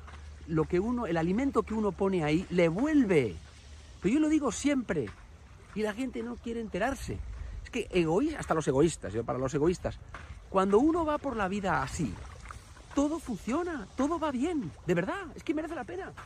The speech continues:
Es que yo, yo no lo puedo entender, gente tan inteligente muchas veces, y gente que gana mucho dinero, no necesariamente son muy inteligentes, pero, pero muchos lo son.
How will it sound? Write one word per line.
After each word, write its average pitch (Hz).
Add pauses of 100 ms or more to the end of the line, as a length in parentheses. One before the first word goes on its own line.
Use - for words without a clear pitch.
(400)
Es 196
que 302
yo, 262
yo 180
no 302
lo 285
puedo 247
entender, 214
gente 226
tan 220
inteligente 180
muchas 170
veces, 170 (440)
y 123
gente 165
que -
gana 165
mucho 160
dinero, 139 (380)
no 156
necesariamente 139
son 123
muy 123
inteligentes, 143
pero, 123 (560)
pero 131
muchos 185
lo 156
son. 208